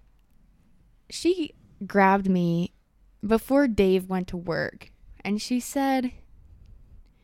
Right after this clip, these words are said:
"You are never leaving here. Do you understand that?" She said,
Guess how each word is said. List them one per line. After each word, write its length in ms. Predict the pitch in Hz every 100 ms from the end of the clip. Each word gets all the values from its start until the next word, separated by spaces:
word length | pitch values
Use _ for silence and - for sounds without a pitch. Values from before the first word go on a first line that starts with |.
| _ _ _ _ _ _ _ _ -
"You 560 | 185 220 277 320 349 _ _ - _ _ _ _ 214
are 100 | 214
never 360 | 208 247 311
leaving 460 | 214 202 285 254 202
here. 400 | - - - 233 _ _ -
Do 60 | 220
you 80 | 240
understand 640 | 285 277 - 196 208 294
that?" 260 | 349 349 370 _ _ _ _ - _
She 140 | - 262
said, 380 | - 254 240